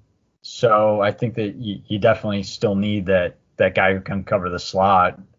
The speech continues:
even if you think, you know, with those three safeties, you're probably gonna,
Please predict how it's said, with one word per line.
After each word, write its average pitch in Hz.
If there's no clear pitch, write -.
even 104
if 95
you 101
think, 98
you 95
know, 92
with 98
those 110
three 104
safeties, 95
you're 104
probably 98
gonna, 90